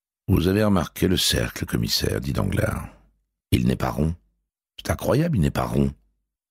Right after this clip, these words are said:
Le trottoir était trop étroit dans cette rue, il a dû le faire ovale. Oui, ça a dû le contrarier.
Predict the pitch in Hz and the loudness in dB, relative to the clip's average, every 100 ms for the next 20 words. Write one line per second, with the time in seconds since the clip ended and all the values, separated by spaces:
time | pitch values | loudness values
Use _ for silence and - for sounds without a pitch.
0 | _ 73 - 76 - 90 87 71 69 - | _ 0 0 -4 0 2 2 -2 -4 -2
1 | 78 73 - - 73 62 - 55 - 90 | -2 -2 -2 -2 0 0 -2 -2 2 2
2 | - 53 65 60 60 58 71 64 64 64 | 2 0 2 0 0 0 0 0 0 2
3 | 64 60 55 52 - _ _ _ _ - | 0 -2 -4 -10 -20 _ _ _ _ 0
4 | 64 57 57 - _ _ _ _ - - | 2 2 0 -6 _ _ _ _ -4 0
5 | 65 57 57 - 62 - 65 65 58 | 0 0 -4 -2 -2 0 0 2 2